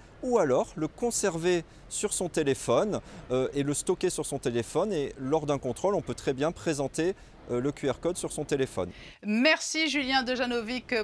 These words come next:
Speaker 2: pour toutes ces précisions et cet éclairage sur, euh, le pass sanitaire monégasque, euh, le Monaco Safe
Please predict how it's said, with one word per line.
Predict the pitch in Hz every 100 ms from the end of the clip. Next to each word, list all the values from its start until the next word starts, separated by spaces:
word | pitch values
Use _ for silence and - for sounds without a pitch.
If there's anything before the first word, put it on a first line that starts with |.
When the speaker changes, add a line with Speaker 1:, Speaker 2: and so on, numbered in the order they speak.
| -
Speaker 2:
pour | 240
toutes | - 277
ces | - 247
précisions | - - 320 - 269 247 302
et |
cet | - 233 233
éclairage | 233 247 220 226 240 214 208
sur, | - 233 208
euh, | 196
le | 196 196
pass | - 302 -
sanitaire | - 226 226 - 202
monégasque, | 202 180 160 196 226 - - - - -
euh, | 175
le | 175 175
Monaco | 233 254 226 233
Safe | 214 196